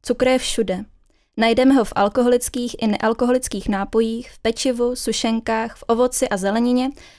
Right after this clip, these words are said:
a používá se i do zavaření kvůli konzervaci.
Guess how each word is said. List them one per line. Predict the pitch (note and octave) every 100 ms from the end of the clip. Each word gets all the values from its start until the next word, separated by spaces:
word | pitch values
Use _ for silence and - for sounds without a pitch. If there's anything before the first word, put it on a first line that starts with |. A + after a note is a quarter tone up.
| _ -
a | A3+
používá | D#4+ D4+ C#4 C4+
se | -
i | -
do | B3+
zavaření | A#3 A3+ A#3 A3 A3
kvůli | G#3+ G#3+
konzervaci. | G3+ G3+ G3+ - - -